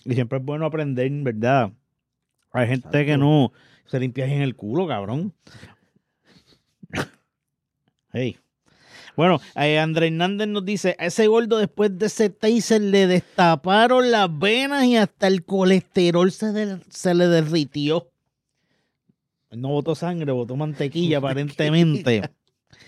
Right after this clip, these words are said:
Speaker 1: Eh, García Sánchez nos dice, "Gaby, ¿de casualidad has visto una película del
Speaker 2: Uh, me gusta este
Speaker 1: dos mil once
Speaker 2: reguero.
Speaker 1: de Antonio Banderas llamada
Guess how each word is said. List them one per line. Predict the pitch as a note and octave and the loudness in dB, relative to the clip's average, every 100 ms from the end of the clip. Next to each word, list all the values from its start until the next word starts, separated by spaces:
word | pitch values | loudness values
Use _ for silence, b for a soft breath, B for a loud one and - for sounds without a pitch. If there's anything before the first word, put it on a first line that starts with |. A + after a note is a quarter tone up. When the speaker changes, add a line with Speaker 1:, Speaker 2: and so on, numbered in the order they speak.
| B B - | B B -4
Speaker 1:
Eh, | C#3 D3+ D3 C#3+ | 0 2 2 0
García | C#3 D#3 D3+ | -2 -2 0
Sánchez | F3 G3 - A3 | 0 0 2 0
nos | G#3+ F#3 | 0 -2
dice, | G3+ G3 G3 | -4 -2 0
"Gaby, | F3+ G#3 A3+ | 2 4 4
¿de | G3+ | 2
casualidad | F#3 F3+ E3+ E3 F#3 | 0 0 2 4 2
has | F3+ | 0
visto | A3 - G#3+ | -2 2 0
una | A3 A3 | 2 0
película | G#3+ F#3 F3 G3 G3 G#3 G3+ | -2 -2 0 -2 -4 0 2
del | F#3+ E3+ | 2 0
Speaker 2:
Uh, | |
me | C#3+ | 0
gusta | D3 | -2
este | |
Speaker 1:
dos | A2 | 0
mil | F#3 G3+ A#2+ | 0 0 0
once | - G3 C#3 G2+ | 0 2 0 -2
Speaker 2:
reguero. | B2+ D#3+ F#3+ b b b b B2+ B2 A#2+ _ _ | 0 0 -2 b b b b -10 -10 -12 _ _
Speaker 1:
de | B2+ E3 | -4 0
Antonio | E3+ D#3 C3+ D3 E3+ A#3 | 2 0 -4 -2 2 2
Banderas | A#3 F3 D3 G3+ A3 D3+ C3 | 2 0 0 2 2 0 -2
llamada | B2 C#3 C3+ D#3 G#3+ A3 G#3+ | -2 0 2 4 4 4 2